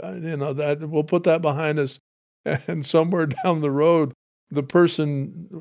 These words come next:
that, that offended us reverts to some kind of behavior, and we have this, "Yeah, I knew it would happen" kind of attitude.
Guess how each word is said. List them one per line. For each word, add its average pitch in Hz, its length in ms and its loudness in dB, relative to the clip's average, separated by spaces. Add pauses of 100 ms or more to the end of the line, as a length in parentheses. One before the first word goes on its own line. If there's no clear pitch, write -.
(140)
that, 147 420 -4
that 139 160 0
offended 160 440 2
us 147 240 -4 (600)
reverts 156 720 0 (420)
to - 140 -2
some 156 260 0
kind 147 220 0
of 139 80 -2
behavior, 147 560 -2
and 147 240 -4
we 147 160 0
have 139 260 -4
this, 139 220 -6 (500)
"Yeah, 135 220 -6
I 139 140 -10
knew 143 220 0
it 135 80 -8
would 131 140 -8
happen" 131 420 -6
kind 127 240 -6
of 127 140 -8
attitude. 131 600 -12